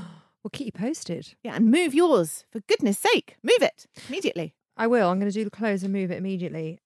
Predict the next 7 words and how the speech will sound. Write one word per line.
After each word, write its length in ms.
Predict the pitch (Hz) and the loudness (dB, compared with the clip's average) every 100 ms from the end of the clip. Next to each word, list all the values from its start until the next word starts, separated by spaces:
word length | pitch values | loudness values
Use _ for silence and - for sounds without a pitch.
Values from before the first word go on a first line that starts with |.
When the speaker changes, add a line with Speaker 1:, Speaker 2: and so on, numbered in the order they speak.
| _ _ | _ _
Speaker 1:
Anyway, 340 | 294 277 151 - _ _ _ - | -2 0 -2 -6 _ _ _ -4
then 360 | 320 240 247 330 _ _ _ - | -2 -2 -4 -10 _ _ _ -8
we 160 | 233 | -4
did 420 | 214 196 175 - - _ _ _ - | -2 0 0 -4 -16 _ _ _ -6
the 80 | |
burning 360 | 180 196 170 156 | 0 0 0 -4
spell. 400 | - 151 110 143 | -6 -6 -6 -8